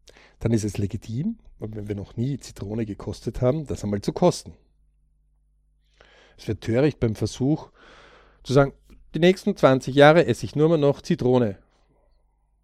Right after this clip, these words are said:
wenn man es noch nie gekostet hat. Sondern viel besser ist es, wie ein Kleinkind herzugehen und zu sagen, „Okay, ich probier's, ähm, darf ich kosten?“ So.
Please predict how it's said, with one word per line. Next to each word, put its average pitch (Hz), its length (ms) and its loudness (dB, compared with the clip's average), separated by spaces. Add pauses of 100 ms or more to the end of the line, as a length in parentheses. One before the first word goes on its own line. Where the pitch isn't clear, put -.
(200)
wenn 110 160 -4
man 107 60 -6
es 98 100 -12
noch 101 140 -8
nie 110 140 -4
gekostet 107 480 -6
hat. - 180 -20 (760)
Sondern 107 260 -6
viel 113 180 -2
besser 95 320 -2
ist 131 80 -2
es, 208 220 -4
wie 117 60 -6
ein 110 100 -8
Kleinkind 101 560 -8
herzugehen 131 480 -2
und 127 100 -6
zu 135 60 -10
sagen, 117 340 0
„Okay, 143 220 -2 (1120)
ich - 160 -6
probier's, 190 520 -2 (500)
ähm, 107 400 -2 (240)
darf 92 160 -8
ich 95 100 -6
kosten?“ - 380 -10 (1400)
So. - 160 -8